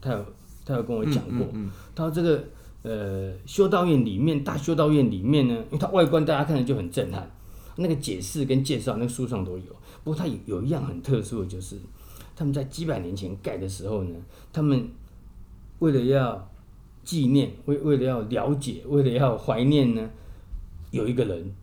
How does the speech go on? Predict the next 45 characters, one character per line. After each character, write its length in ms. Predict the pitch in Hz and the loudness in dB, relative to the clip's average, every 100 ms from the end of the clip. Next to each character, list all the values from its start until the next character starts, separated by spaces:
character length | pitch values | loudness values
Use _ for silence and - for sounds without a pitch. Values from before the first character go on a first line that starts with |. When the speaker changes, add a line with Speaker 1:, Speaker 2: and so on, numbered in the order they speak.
| - | -16
Speaker 1:
哦， 160 | - 95 | -10 -8
把， 280 | 98 90 - - - - - - - - | -8 -12 -14 -20 -20 -20 -20 -20 -20 -18
呃， 400 | - 95 87 85 98 | -10 -8 -8 -10 -10
中 200 | - 175 | -2 2
南 120 | 147 139 | 6 6
美 200 | 117 85 | 4 2
洲 200 | 120 117 | 0 2
那 100 | 120 | 0
一 80 | 120 | 0
边 300 | 120 123 113 | 2 2 2
的， 120 | 95 | -2
美 220 | 104 98 | -2 -2
洲 160 | 107 135 | 2 4
那 120 | 135 | 4
边 120 | 131 | 4
的 80 | 123 | 2
玉 240 | 240 175 | 4 6
米 160 | 110 98 | 6 2
Speaker 2:
玉 120 | 175 | 2
米， 240 | 139 107 90 - | 2 0 -4 -8
嗯。 120 | 110 | -8
Speaker 1:
送 360 | 95 - 233 - | -8 0 0 0
给 120 | 80 | -4
他 160 | - - | -6 -6
们。 160 | 92 87 - - | -6 -10 -14 -6
Speaker 2:
是。 120 | 131 | 0
Speaker 1:
所 120 | 165 | 2
以 100 | 139 | 2
呢， 280 | 120 120 120 - - - - - - | 2 -2 -8 -18 -20 -20 -20 -16 -4
他 80 | |
们 140 | 143 127 | 0 2
在 320 | 139 110 98 - - - | 2 0 -4 -16 -20 -8
柱 180 | 196 120 | -4 -4
子 160 | 104 | -4
上 220 | 101 127 107 | -2 -2 -2
面， 260 | 110 90 | -4 -6
在 140 | 98 135 | -6 -4
墙 260 | 120 113 | -4 -2
壁 80 | 127 | -2
上 200 | 117 120 | -2 0
面 180 | 107 92 | 0 -2
就 100 | 139 | -4
雕 260 | 135 127 131 | -6 -6 -2
刻 180 | 143 | 0
的 100 | 127 | 2